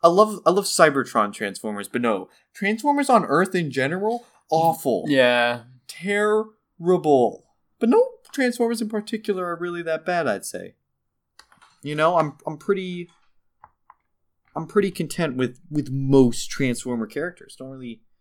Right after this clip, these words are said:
Speaker 1: hate anything in particular. Game. No, I don't think there's any footage. I don't think there actually is any footage, is there? I think this is, this is all clickbait.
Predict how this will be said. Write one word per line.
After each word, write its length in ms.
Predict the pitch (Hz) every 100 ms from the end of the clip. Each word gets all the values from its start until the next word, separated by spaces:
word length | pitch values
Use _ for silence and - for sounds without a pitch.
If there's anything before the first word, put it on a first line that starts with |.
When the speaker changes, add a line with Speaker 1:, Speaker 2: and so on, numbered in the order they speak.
| _ _ _ _
Speaker 1:
hate 320 | 160 131 - 131
anything 760 | 139 135 135 135 123 123 117 _ _ _ _ -
in 240 | 139 131
particular. 840 | 123 113 - 156 - - 80 62 - _ _ _ _ _ _ _ _ _ _ _ _
Game. 240 | - - 127 _ _ _ _ _
No, 220 | 123 123 117
I 40 |
don't 100 | 113
think 140 | 107
there's 140 | 95 95
any 120 | 92
footage. 440 | - 110 101 - _ _ _ _ _ _ -
I 60 |
don't 100 | 139
think 120 | 120
there 100 | 110
actually 300 | 104 - 104
is 140 | 120 110
any 140 | 95
footage, 340 | 90 95 92 104
is 140 | 110
there? 260 | 143 165 180 _ _ _ _ _ _
I 40 | 113
think 100 | 110
this 160 | 107 107
is, 300 | 98 - - _
this 100 | 131
is 80 | 117
all 160 | 92 -
clickbait. 440 | 139 131 95